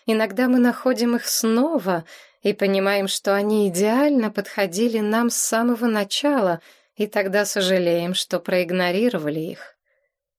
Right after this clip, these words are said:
Я думаю, что это наш шанс начать всё сначала и жить той жизнью, о которой мы всегда мечтали.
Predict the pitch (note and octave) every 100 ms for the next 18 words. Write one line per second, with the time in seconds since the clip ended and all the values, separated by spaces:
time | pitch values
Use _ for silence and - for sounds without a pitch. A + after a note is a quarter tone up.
0 | _ C4+ A#3+ G#3 F3+ E3+ D#3+ - G3 F#3+
1 | F#3 F#3 F#3 F#3+ - - F#3+ F#3 F#3+ G3+
2 | F#3+ - G3 F#3+ - F#3+ F#3 F3+ E3+ -
3 | G3+ F3+ G3+ - - - A3 G3 A3+ A3+
4 | - - A#3+ A#3+ G3+ G3 E3 D#3+ D#3+ D#3
5 | E3+ F#3 G3+ G3 F#3+ F#3+ F#3 - E3 E3
6 | E3 D#3 E3+ - - F#3+ D#3 D#3+